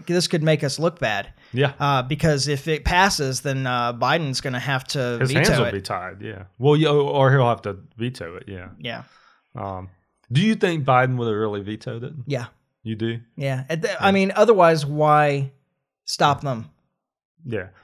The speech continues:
Speaker 2: because that doesn't make him look as bad as if he vetoes it.
Speaker 1: Yeah.
Speaker 2: You
Speaker 1: Well,
Speaker 2: know?
Speaker 1: okay, but if, if they pass it and he signs it,
Speaker 2: Yeah.
Speaker 1: then, you know, the
Speaker 2: He
Speaker 1: Democrats have finally stopped the war in Yemen.
Speaker 2: Yeah, but the,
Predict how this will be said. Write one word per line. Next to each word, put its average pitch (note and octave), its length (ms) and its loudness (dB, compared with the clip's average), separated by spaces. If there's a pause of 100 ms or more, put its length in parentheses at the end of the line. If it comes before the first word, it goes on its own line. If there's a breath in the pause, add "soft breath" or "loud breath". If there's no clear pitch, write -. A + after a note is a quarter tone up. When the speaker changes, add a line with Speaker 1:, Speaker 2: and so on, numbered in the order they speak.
Speaker 2:
because E3 380 4
that C3 680 2
doesn't C3 360 2
make A#2+ 260 -4
him A2 160 -8
look A2+ 180 -6
as G2 120 -8
bad G#2 200 -2
as G2+ 140 -8
if G2+ 100 -12
he F2+ 80 -14
vetoes E2+ 540 -8
it. - 120 -14 (280)
Speaker 1:
Yeah. A2+ 240 -4 (1000)
Speaker 2:
You F3 160 2
Speaker 1:
Well, G3 180 10
Speaker 2:
know? F#3 120 2
Speaker 1:
okay, C#3+ 260 0
but F3 240 4
if, F#3 540 0 (120)
if F#3 160 -4
they E3 160 2
pass G#3+ 420 0
it D#3+ 140 -2
and D#3 140 -2
he D#3 160 0
signs D3 500 -2
it, G#2+ 220 -14 (480)
Speaker 2:
Yeah. F#2+ 220 -10
Speaker 1:
then, F3+ 440 2
you F3 160 -4
know, D3+ 140 -2
the C3 100 -6
Speaker 2:
He B2+ 40 -6
Speaker 1:
Democrats C3+ 480 -2
have D#3+ 100 -2
finally F#3 260 -2
stopped G#3+ 240 -8
the C#3 80 -6
war D#3+ 220 -2
in C4+ 100 -6
Yemen. - 240 -8 (600 soft breath)
Speaker 2:
Yeah, E3 180 -2 (300 soft breath)
but D3 340 2
the, C3+ 240 2